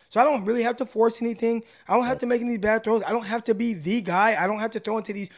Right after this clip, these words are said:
super tight windows all the time, maybe here and there, but for the most part, things are kinda schemed to a point where if I just execute the offense, I'm in good hands, and that defense makes it to where,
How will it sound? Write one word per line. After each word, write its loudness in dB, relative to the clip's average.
super 0
tight 2
windows 4
all 0
the -2
time, -2
maybe -2
here 0
and -2
there, -2
but -4
for -2
the 0
most -2
part, 2
things 0
are -2
kinda -2
schemed -2
to 4
a 2
point -8
where 0
if -6
I 0
just -2
execute -4
the -4
offense, -2
I'm -2
in -4
good 4
hands, -4
and -6
that -4
defense -8
makes -10
it -16
to -10
where, -4